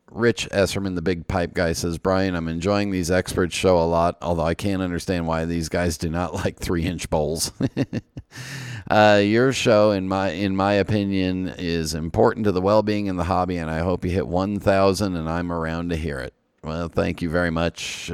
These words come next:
<laughs> Rich. And, uh, Rich and I have gotten a chance to, uh, chat a little bit more over the past couple of months, and that's been nice, too. So, all right, again, comments, questions, email me or post them on the Pipes Magazine radio show page.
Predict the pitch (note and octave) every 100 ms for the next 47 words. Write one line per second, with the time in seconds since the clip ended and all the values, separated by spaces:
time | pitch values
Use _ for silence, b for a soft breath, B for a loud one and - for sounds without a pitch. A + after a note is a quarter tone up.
0 | F2+ C#3+ F#2+ F2+ G2 F2+ - - G2 E2+
1 | - B B B B - G#2+ F#2+ F2 -
2 | A2+ A#2 A2+ G2+ F2+ E2 F#2+ C#2+ E2 G2
3 | E2 D#2 - E2+ E2 E2 E2 - G#2+ G2
4 | F#2 F#2 F#2 E2+ F#2+ F#2+ A2 G2+ F#2+ F#2+
5 | G2 F#2+ F#2 - F#2+ - G2+ G2 F#2 G#2+
6 | C3 - F#2 G2 A2 - A2+ G#2+ G#2+ A2+
7 | - E3 G2 - F2 E2+ B B B B
8 | B F#3+ E3+ D#3 E3 D#3 E3 E3+ D#3+ -
9 | D3+ - C#3+ C3 C3+ B2+ B2 B2 A2+ G2+
10 | A2+ G#2+ A2 G2+ G2+ G2+ G2 - G#2 G2+
11 | G2 F#2+ F#2+ F#2+ G2 F#2+ - G2+ F#2 G2
12 | G#2 G2 G2 F2